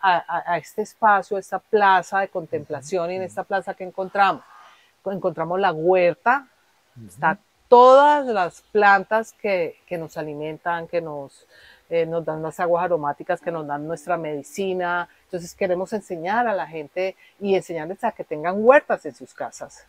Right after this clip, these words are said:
Speaker 1: Entonces vamos a tener talleres para huertas. Tenemos el, eh, Jardín del Ca-, del Sol de Cactus, donde tenemos, hemos traído cactus de muchas partes de Colombia. Colombia no es propiamente un país con muchos cactus,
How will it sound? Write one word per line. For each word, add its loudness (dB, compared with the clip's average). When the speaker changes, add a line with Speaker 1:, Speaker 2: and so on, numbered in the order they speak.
Speaker 1:
Entonces -10
vamos -10
a -4
tener -8
talleres -2
para -10
huertas. -10
Tenemos -2
el, 2
eh, -2
Jardín -4
del -4
Ca-, -6
del -4
Sol 0
de -6
Cactus, -6
donde -8
tenemos, -12
hemos -10
traído 0
cactus -6
de -4
muchas -14
partes -12
de -8
Colombia. -6
Colombia -6
no -6
es -8
propiamente -8
un -4
país 0
con -2
muchos -6
cactus, -2